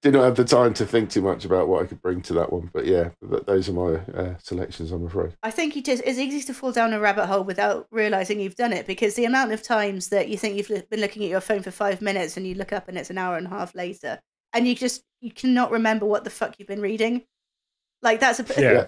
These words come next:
Speaker 2: a big rabbit hole that you've fallen down. You just have no knowledge. Like, my, my thing recently has been, I've only just recently really discovered the joys of, the joys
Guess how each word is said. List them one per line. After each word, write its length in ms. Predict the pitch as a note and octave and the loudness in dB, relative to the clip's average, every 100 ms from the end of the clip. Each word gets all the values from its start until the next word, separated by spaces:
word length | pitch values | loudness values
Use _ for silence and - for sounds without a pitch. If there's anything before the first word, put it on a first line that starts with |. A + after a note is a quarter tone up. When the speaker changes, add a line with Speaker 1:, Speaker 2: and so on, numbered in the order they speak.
| C#4+ | 4
Speaker 2:
a 40 | G4 | 4
big 160 | E4 | 4
rabbit 340 | D4 F4 F4 E4+ | 4 4 6 4
hole 140 | D#4+ | 4
that 100 | C4+ | 2
you've 80 | C4+ | -2
fallen 320 | C4+ A#3+ A3+ | 0 2 2
down. 200 | A3+ G#3+ | 2 2
You 60 | A3 | 0
just 200 | A3+ - | -4 -4
have 200 | A3+ G#3 | -4 -4
no 340 | G#3+ A#3 A3 | -2 2 2
knowledge. 360 | G#3 G3 G3 F#3+ - _ _ | 0 -4 -6 -8 -12 _ _
Like, 220 | C4 B3+ | 0 0
my, 240 | C#4 D#4+ C4 | 2 2 2
my 160 | C4+ D#4+ | 2 2
thing 220 | D#4 B3 | 2 2
recently 460 | B3+ B3+ G#3+ G3+ | 2 0 0 -2
has 160 | F#3+ F#3+ | -2 -4
been, 240 | G#3+ G#3+ | -4 -2
I've 180 | F#3+ A3+ | 0 2
only 180 | B3 B3+ | 2 2
just 240 | A3+ G#3 - - | 0 -2 -6 -6
recently 480 | A3+ A3 G3+ F3 F3+ | -4 -2 -4 -4 -4
really 240 | F#3 F3+ | -4 -6
discovered 460 | F3+ F3+ G3 F3+ F3+ | -8 -8 -6 -6 -8
the 80 | |
joys 340 | F3 F#3+ F3+ F3+ | -10 -8 -6 -6
of, 160 | E3+ - _ _ _ _ _ | -10 -14 _ _ _ _ _
the 80 | F3+ | -8
joys 400 | F3+ D3+ F3 | -6 -4 -6